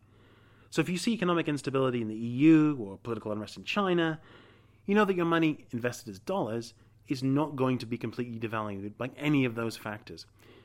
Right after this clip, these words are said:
People know the dollar isn't gonna collapse overnight. With America's economic and political instability, sizable debt, and occasional threats to default,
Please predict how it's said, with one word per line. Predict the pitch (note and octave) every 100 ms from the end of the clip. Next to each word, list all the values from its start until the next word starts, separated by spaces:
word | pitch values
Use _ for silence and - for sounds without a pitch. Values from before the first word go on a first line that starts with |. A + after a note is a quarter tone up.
| - _ -
People | G3+ G3
know | F3+
the | D#3
dollar | C#3 C3+ C#3+
isn't | D3+ E3
gonna | D#3
collapse | - D#3+ D#3 -
overnight. | G#2 F2+ D#2+ D#2+ - - _ - - - - _ -
With | D3+
America's | E3+ G#3+ B3+ D#3
economic | D#3 C#3+ C#3 C3 B2
and | A2+
political | B2 A#2 A2+
instability, | G#2 - G#2 A2+ G2+ - - - - -
sizable | - C#3 B2+ B2 A2+
debt, | A2 G#2 G#2+ -
and | A#2
occasional | - C#3 C3+ C3
threats | B2 A#2 -
to |
default, | A#2+ - F2+ F2+